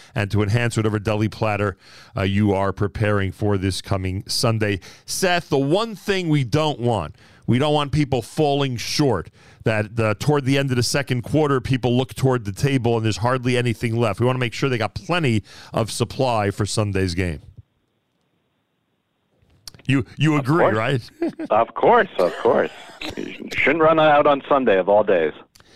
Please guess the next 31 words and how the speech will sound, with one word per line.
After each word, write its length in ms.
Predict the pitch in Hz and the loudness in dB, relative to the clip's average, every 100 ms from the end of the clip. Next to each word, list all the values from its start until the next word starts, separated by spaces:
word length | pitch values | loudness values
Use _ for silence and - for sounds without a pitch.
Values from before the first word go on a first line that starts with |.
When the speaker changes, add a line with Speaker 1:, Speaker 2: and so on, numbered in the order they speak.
| - - - | -20 -20 -6
Speaker 1:
Are 140 | 127 | -4
you 200 | 147 156 | 0 2
predicting, 840 | 147 156 147 190 202 - 143 131 127 | 2 0 0 -2 -4 -2 -2 0 0
uh, 200 | 117 110 | 2 2
anything 420 | 131 123 110 123 | 0 0 0 0
regarding 500 | 110 107 110 107 104 101 | 0 0 0 0 -2 -4
Sunday? 500 | - 120 98 85 78 | 0 0 0 -2 -2
Have 300 | 95 101 98 | -2 -2 0
you 220 | 131 135 | 2 4
or 100 | 120 | 2
your 160 | 113 | 0
family 480 | 104 135 123 120 120 | -2 -2 -2 -2 -4
sat 300 | 104 127 110 | -2 -4 -4
down 240 | 131 117 117 | -2 -2 -2
to 80 | 104 | -2
discuss 640 | 95 - 139 123 117 - - - - - | -2 -2 0 0 0 -8 -18 -20 -20 -8
which 300 | 120 139 - - | -2 -2 -2 -6
team 340 | 151 147 131 | -4 -2 -2
might 280 | 127 131 123 | -2 -4 -2
emerge 600 | 123 117 113 127 135 104 | 0 2 4 4 2 0
victorious 960 | 90 110 - - 170 147 120 92 - - | -2 -4 -6 -2 2 2 2 0 -4 -6
after 380 | 107 101 - 107 | -4 -4 -2 -4
Sunday's 540 | - 113 104 92 92 82 | -2 -4 -4 -6 -8 -4
big 220 | 98 87 | -4 -2
game? 300 | 92 85 76 _ _ _ _ _ _ _ _ _ - | -2 -2 -6 _ _ _ _ _ _ _ _ _ -6
Speaker 2:
Uh, 320 | 98 95 92 90 | 0 2 2 2
yes. 280 | 90 80 69 - | 0 0 0 -2
While 280 | 85 85 85 | 2 4 2
they 320 | 92 90 90 | 2 2 2
are 180 | 82 87 | 2 0
not 360 | 95 107 117 | 0 0 -2